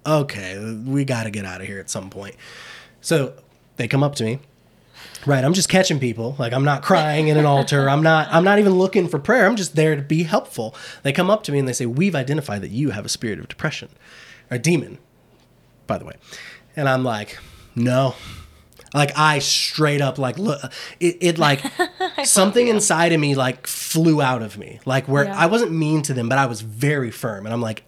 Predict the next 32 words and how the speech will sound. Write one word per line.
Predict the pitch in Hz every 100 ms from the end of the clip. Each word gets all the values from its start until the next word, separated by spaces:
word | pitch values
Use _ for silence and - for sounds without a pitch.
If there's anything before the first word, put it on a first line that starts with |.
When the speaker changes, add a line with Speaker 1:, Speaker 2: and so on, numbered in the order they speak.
| -
Speaker 1:
"Absolutely | 143 139 135 120 110 104
not." | 95 - - _ _ _ -
Like, | 117 113 - - - _ _ _ _ _
"I | 123 135 135 147 143 131 123 - -
don't | 151 165 156
know | 160 156 156
why | 135 117 117 123 127 143
you | 156 165
would | 165 156
think | 147 139 139
that, | 170 202 208 - - - -
but | 139
I | 135
dealt | 120 107 131 127 135
with | 160
this, | 170 190 220 - -
and | 131 131
this | 139 156
has | 139
happened | 139 131 156
in | 156
my | 156
life, | 170 170 -
and | 147
you | 139 147
are | 127
not | 123 127 135 123
gonna | 127
claim | 117 127 113
that | 104 104
over | 98
me | 87 95